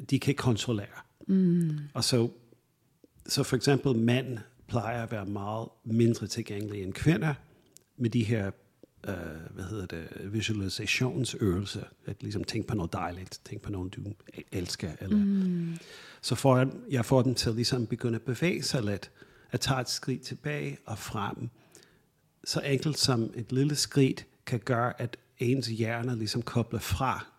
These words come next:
Speaker 2: Ja, fordi du løsner op og får gang i et, et andet nervesystem.
Speaker 1: Præcis.
Speaker 2: Mm.
Speaker 1: Og jeg tror, at de, at de, hvad hedder det, at de får adgang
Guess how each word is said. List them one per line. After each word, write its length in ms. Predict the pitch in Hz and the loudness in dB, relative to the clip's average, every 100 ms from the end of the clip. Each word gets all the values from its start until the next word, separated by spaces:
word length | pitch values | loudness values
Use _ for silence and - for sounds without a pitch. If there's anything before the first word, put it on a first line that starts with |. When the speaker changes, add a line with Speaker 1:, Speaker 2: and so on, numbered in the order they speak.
| _ _ - | _ _ 4
Speaker 2:
Ja, 120 | 196 | 6
fordi 280 | 170 160 160 | 6 6 4
du 120 | 165 | 6
løsner 420 | 165 165 151 170 156 | 8 6 6 4 4
op 260 | 165 175 - | 4 2 0
og 100 | 180 | 0
får 140 | 175 | 2
gang 300 | 165 147 - - | 4 2 0 2
i 100 | 165 | 6
et, 300 | 147 143 - | 6 2 -4
et 180 | - 156 | -4 0
andet 300 | - 147 151 | 2 4 4
nervesystem. 640 | 147 170 160 - - - | 4 0 -2 -4 -2 2
Speaker 1:
Præcis. 520 | 131 - 160 135 - 180 | 2 4 4 2 0 4
Speaker 2:
Mm. 420 | 170 156 151 156 | 4 4 2 0
Speaker 1:
Og 240 | - 123 - - _ _ _ _ - | 0 0 0 -10 _ _ _ _ -8
jeg 160 | 123 120 | -6 -4
tror, 300 | - 147 143 | -2 0 -2
at 240 | 135 - | -4 -4
de, 160 | 127 120 - | -2 -2 -4
at 220 | 113 - | -12 -8
de, 220 | 123 113 - | -6 -6 -6
hvad 100 | 104 | -6
hedder 240 | 110 104 | -4 -4
det, 200 | 104 98 _ _ _ _ _ _ _ _ 127 | -6 -8 _ _ _ _ _ _ _ _ -10
at 180 | - | -8
de 80 | 127 | -8
får 500 | - 127 101 104 - 151 | -8 -6 -4 -6 -6 4
adgang 560 | 151 170 131 107 107 | 4 6 2 -2 -10